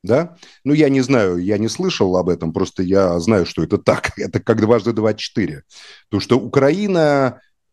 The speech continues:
это на востоке Европы, э, как энергетически, это вот как в каком-то фантастическом фильме, представь себе такое, энергетический шар такой, да, который вот источник энергии.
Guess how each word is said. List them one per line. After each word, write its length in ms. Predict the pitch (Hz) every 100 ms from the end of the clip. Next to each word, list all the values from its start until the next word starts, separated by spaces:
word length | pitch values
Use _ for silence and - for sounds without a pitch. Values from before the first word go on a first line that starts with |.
| -
это 320 | 139 147 135
на 140 | 120
востоке 540 | 120 120 - 143 135 120
Европы, 1000 | 107 113 127 160 160 135 120 113 101 90 -
э, 340 | 104 104 101 95
как 240 | 120 113
энергетически, 760 | 120 120 117 120 131 117 - 110
это 120 | 104
вот 140 | 98
как 140 | - 98
в 40 |
каком-то 460 | 101 95 101 101 95 - _
фантастическом 680 | - 113 110 - 107 - 117
фильме, 240 | 107 175 107
представь 400 | 101 - 135 135
себе 100 | -
такое, 460 | 98 110 95 85 _ - _ -
энергетический 800 | 123 123 107 120 135 - - -
шар 380 | 104 - 123 107
такой, 340 | - 80 - 73
да, 320 | 92 120 131 _ _ _ _
который 300 | - 90 101
вот 140 | 95 98
источник 480 | 104 120 - 104 110
энергии. 600 | 117 113 90 76 67